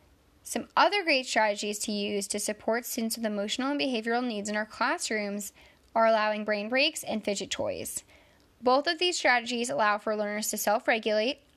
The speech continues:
if implemented with clear guidelines.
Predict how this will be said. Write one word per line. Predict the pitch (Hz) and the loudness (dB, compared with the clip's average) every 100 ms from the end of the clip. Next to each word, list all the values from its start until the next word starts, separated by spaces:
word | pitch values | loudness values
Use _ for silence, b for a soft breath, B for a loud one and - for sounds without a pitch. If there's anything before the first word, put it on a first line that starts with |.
| _ - | _ -2
if | 240 - | -2 -2
implemented | 220 226 247 240 247 262 | -2 0 0 0 0 0
with | 226 208 | -2 -4
clear | - 226 214 214 | -4 0 0 2
guidelines. | 202 180 190 104 101 - - | 2 0 -2 -6 -8 -10 -12